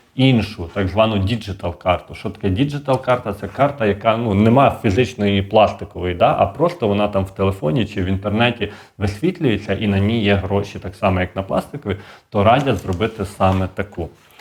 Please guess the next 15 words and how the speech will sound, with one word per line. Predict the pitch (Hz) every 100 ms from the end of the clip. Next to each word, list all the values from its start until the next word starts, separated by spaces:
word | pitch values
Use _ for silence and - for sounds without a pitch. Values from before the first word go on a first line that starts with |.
| - - _
І | 131 123
також | 127 117 107 -
нагадую, | 107 107 160 185 170
що | - 110
замінити | 101 107 113 107 98
карту | 135 160 - 110
можна | 101 104 101
будь-яким | 95 101 95 98 92
зручним | 95 - 101
способом, | 95 - 139 - 104 95
навіть | 101 104 92
замовивши | 95 95 120 101 - 101
її | 95 98
додому | 90 87 85 90 113 107 92
онлайн | 95 95 107 135